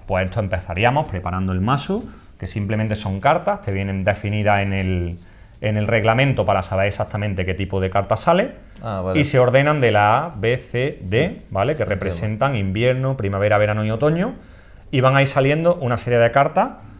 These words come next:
Speaker 1: que vamos a ir viendo un poquito por encima, ¿no? Pues lo primero que haríamos será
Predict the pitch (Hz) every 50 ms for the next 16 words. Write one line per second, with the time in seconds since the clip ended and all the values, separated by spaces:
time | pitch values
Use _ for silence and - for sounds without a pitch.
0 | - - - - - - 113 113 113 113 107 104 113 104 101 101 98 95 92 92
1 | 90 92 101 110 113 110 110 104 104 107 104 107 101 98 101 98 92 87 92 -
2 | - 82 78 73 80 87 - - 92 90 87 92 92 92 101 110 117 120 117 113
3 | 117 123 127 113 - - 110 127 143 - - -